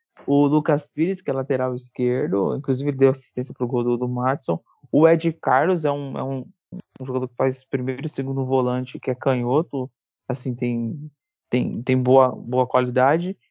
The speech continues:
E o, e o Derek, que a gente já conhece um pouco, sim, mas a gente não viu mais jogando, mas é um, é um zagueiro muito seguro, muito firme ali.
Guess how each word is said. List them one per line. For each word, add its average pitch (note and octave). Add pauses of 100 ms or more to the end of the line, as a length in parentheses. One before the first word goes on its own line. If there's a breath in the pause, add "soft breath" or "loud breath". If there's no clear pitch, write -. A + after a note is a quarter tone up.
(120)
E A3
o, C#4+
e F4+
o G4+
Derek, G3 (140)
que -
a C#3
gente -
já C#3
conhece C3
um C3
pouco, C3+
sim, D3
mas E3
a C3+
gente C3+
não C3+
viu C#3
mais B2+
jogando, B2
mas C#3
é F3
um, G#3+
é F3
um F3
zagueiro D3+
muito E3+
seguro, G3
muito D#3+
firme D#3
ali. C3+